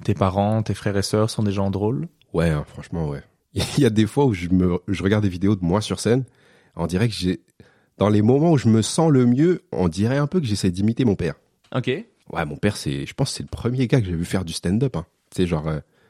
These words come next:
Speaker 2: à des repas de famille, il racontait des trucs, puis il se lève et il, il incarne des personnages et tout. Il a vraiment ce truc, euh, inné que je trouve, ouais, il est trop marrant, mon père.
Speaker 1: Ok, c'est marrant. Et
Speaker 2: Euh,
Speaker 1: ta, et ta maman ?
Speaker 2: Ouais, aussi, mais elle a un humour un peu plus,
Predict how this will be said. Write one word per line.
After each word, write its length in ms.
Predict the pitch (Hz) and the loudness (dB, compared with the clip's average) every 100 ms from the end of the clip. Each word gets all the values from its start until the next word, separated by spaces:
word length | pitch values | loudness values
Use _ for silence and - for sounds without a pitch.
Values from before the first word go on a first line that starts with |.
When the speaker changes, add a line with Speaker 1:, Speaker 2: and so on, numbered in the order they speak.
| _ _ | _ _
Speaker 2:
à 120 | 78 | -6
des 180 | 78 82 | -2 0
repas 240 | 85 80 | 0 0
de 40 | 85 | -2
famille, 400 | - 82 92 92 | 0 2 2 2
il 80 | 82 | -4
racontait 420 | 80 - 85 80 | -8 -4 -2 0
des 100 | 80 | -2
trucs, 300 | - 98 95 | 0 0 0
puis 120 | - | -6
il 20 | |
se 160 | 67 - | -16 -6
lève 300 | 92 92 82 | -2 0 -2
et 40 | 76 | -6
il, 80 | 69 _ - | -10 _ -12
il 140 | 76 | -8
incarne 380 | - - 85 80 | -8 -6 -6 -4
des 120 | 78 | -6
personnages 600 | - - 82 78 87 87 | -8 -4 0 2 2 2
et 60 | 78 | 0
tout. 240 | 87 90 - _ _ _ _ | -4 -6 -10 _ _ _ _
Il 80 | 90 | -2
a 60 | |
vraiment 280 | 85 107 135 | 0 2 2
ce 120 | 131 | 2
truc, 380 | 113 - 123 - | -2 -2 -8 -2
euh, 240 | 113 101 92 | 0 0 0
inné 540 | 120 123 123 143 160 123 - | 2 4 6 6 4 0 -6
que 100 | 87 | -10
je 100 | - | -8
trouve, 260 | - 95 90 - _ - | -6 -6 -6 -18 _ 0
ouais, 140 | 110 | 0
il 40 | 71 | -2
est 160 | - | -8
trop 200 | - 101 | -4 0
marrant, 180 | 101 113 | 2 2
mon 120 | 95 | 0
père. 160 | 73 - - _ _ - | -4 -12 -18 _ _ -12
Speaker 1:
Ok, 180 | 233 123 175 - _ | -10 -8 -10 -14 _
c'est 120 | - | -8
marrant. 320 | 101 95 165 - _ | -6 -6 -8 -12 _
Et 40 | - | -2
Speaker 2:
Euh, 120 | - | 0
Speaker 1:
ta, 120 | - - | -2 -4
et 100 | 120 | -2
ta 120 | 117 | -2
maman ? 280 | 113 139 214 _ _ | -2 -4 -10 _ _
Speaker 2:
Ouais, 180 | 92 101 | 0 2
aussi, 380 | 95 - - 104 | 2 0 0 0
mais 120 | 87 | 2
elle 120 | 82 | 2
a 120 | 82 80 | 2 0
un 200 | 80 82 | 0 0
humour 260 | 87 92 | 0 2
un 60 | 90 | 2
peu 140 | 85 | 0
plus, 500 | 90 95 90 90 87 | -6 -2 0 2 0